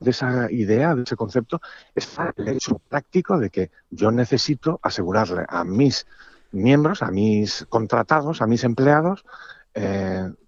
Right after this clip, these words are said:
que, que, que pueden seguir aspirando a los cuatro medios, ni más ni menos. Y entonces, esa es, esa es la madre del cordero. ¿Qué harían,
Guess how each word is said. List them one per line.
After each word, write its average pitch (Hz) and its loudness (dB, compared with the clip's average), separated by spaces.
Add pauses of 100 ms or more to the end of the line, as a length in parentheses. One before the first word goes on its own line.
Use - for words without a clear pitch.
(100)
que, 101 -2
que, - -6 (240)
que 113 4
pueden 117 4
seguir 101 0
aspirando 87 -4
a - -2
los - -6
cuatro 82 -2
medios, 85 -10 (180)
ni 117 0
más 190 4
ni 147 0
menos. 175 -2 (300)
Y 110 -2
entonces, - 0 (920)
esa 175 4
es, - -4
esa 170 4
es 120 2
la 113 0
madre 95 -2
del 87 -4
cordero. 85 -6 (680)
¿Qué 180 8
harían, 175 4